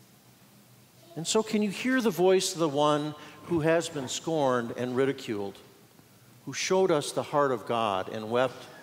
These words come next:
"O Jerusalem, Jerusalem, killing the prophets and stoning those who are sent to invite you into God's kingdom.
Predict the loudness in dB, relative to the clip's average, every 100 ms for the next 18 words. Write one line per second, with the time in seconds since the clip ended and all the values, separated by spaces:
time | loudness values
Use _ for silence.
0 | -20 -20 -14 -2 0 0 -2 -2 -2 -2
1 | -2 -2 0 -2 -4 -12 -18 -20 -20 -20
2 | -20 -20 -20 -20 -20 -12 -4 0 0 0
3 | -2 -4 -6 -14 -20 -20 -20 -20 -20 -20
4 | -20 -20 -20 -20 -8 4 6 6 4 2
5 | 4 4 4 2 0 -2 0 2 4 2
6 | 2 4 4 2 0 0 0 0 0 0
7 | -4 0 2 2 0 -4 -4 -6 -12 -20
8 | -6 -6 -4 -4 0 2 0 -4 -8 -10
9 | -8 -12